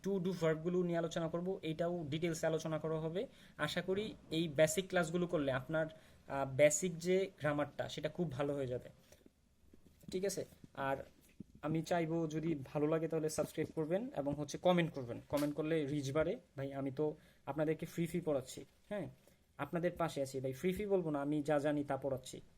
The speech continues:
আমি যে খুব ভালো জানি সেরকমও না, আমি হচ্ছে নিজে যতটুকু জানি সেটা মানে কাউকে জানাইতে ভালো লাগে আমার, সেজন্যে এই ভিডিওগুলো করা বা, আহ, এই ভিডিওগুলো এখানে আপলোড করা। তো দেখেন, আমরা এই বিষয়টা একটু আবার দেখি।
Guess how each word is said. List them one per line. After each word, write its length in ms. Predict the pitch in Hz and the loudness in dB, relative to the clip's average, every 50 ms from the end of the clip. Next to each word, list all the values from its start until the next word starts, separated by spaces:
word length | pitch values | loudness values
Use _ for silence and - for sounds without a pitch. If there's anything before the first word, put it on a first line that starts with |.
| - | -12
আমি 240 | - 139 139 147 151 | -6 -4 -2 0 0
যে 100 | 147 156 | -2 -2
খুব 240 | 156 - - 156 131 | -6 -6 -6 -6 -4
ভালো 220 | 127 147 147 156 | 0 0 0 2
জানি 220 | 147 160 160 156 147 | 2 2 0 0 -2
সেরকমও 680 | - - - - - - - 165 151 147 151 143 135 131 | -4 -10 -16 -16 -10 -2 0 0 0 2 0 -2 -2 -2
না, 140 | 123 127 139 - - - - - - _ _ - | -4 -6 -8 -12 -16 -20 -20 -20 -20 _ _ -8
আমি 160 | - 160 170 | -6 -4 -4
হচ্ছে 300 | 175 185 185 - 185 180 | -4 -4 -2 0 0 2
নিজে 240 | 165 165 160 170 165 | 2 2 0 0 0
যতটুকু 400 | 165 160 165 170 165 156 160 151 | 0 0 0 0 -2 0 0 0
জানি 280 | 160 165 165 170 190 | 0 0 0 -2 -2
সেটা 400 | 190 - - 151 - 147 143 143 - - - - - _ _ - - | -4 -6 -8 -4 -4 -2 -4 -4 -8 -12 -20 -20 -20 _ _ -12 -6
মানে 180 | 147 143 147 143 | -4 -2 -2 0
কাউকে 360 | - 160 165 160 156 180 175 | 2 2 2 2 2 0 0
জানাইতে 360 | 156 165 165 170 165 160 160 | 2 2 2 2 0 0 -2
ভালো 220 | 131 117 139 131 | -2 -2 -2 -2
লাগে 220 | 131 127 120 120 117 | 0 -2 -2 -4 -4
আমার, 160 | 113 110 - - - _ - | -6 -8 -10 -14 -18 _ -12
সেজন্যে 460 | - - 151 147 165 170 185 233 294 294 - - - - | -6 -4 -2 -2 -2 -2 -2 -2 -4 -4 -8 -18 -10 -4
এই 120 | 156 151 | -2 0
ভিডিওগুলো 460 | 143 147 165 156 175 170 156 156 147 147 | 2 2 2 2 2 2 2 2 0 2
করা 260 | 151 165 160 175 175 | 2 0 0 0 0
বা, 220 | 147 143 135 139 - - - - - _ - | 0 0 -2 -2 -6 -12 -20 -20 -20 _ -12
আহ, 240 | - 131 131 127 123 120 - _ _ _ _ _ _ _ _ _ _ _ _ _ _ _ _ - | -8 -6 -4 -4 -4 -6 -8 _ _ _ _ _ _ _ _ _ _ _ _ _ _ _ _ -6
এই 120 | - 151 | -4 -4
ভিডিওগুলো 400 | 135 143 156 156 160 151 151 147 | -2 0 0 0 2 2 4 2
এখানে 220 | 143 139 151 143 135 | 2 2 0 -2 -2
আপলোড 260 | 139 135 143 139 135 | -2 -2 -2 -4 -2
করা। 200 | - 131 131 131 - - _ _ | -4 -8 -8 -8 -10 -16 _ _
তো 60 | - 160 | -4 0
দেখেন, 240 | 165 180 180 170 | 0 2 2 2
আমরা 240 | 143 143 147 147 - - - | 0 0 0 0 0 0 2
এই 120 | 180 185 | 2 2
বিষয়টা 280 | 180 185 180 180 160 160 | 2 2 0 -2 -4 -4
একটু 140 | 147 - 151 | -2 0 0
আবার 240 | 143 139 139 131 | 2 2 2 0
দেখি। 240 | 127 135 127 123 123 | 0 -4 -4 -6 -10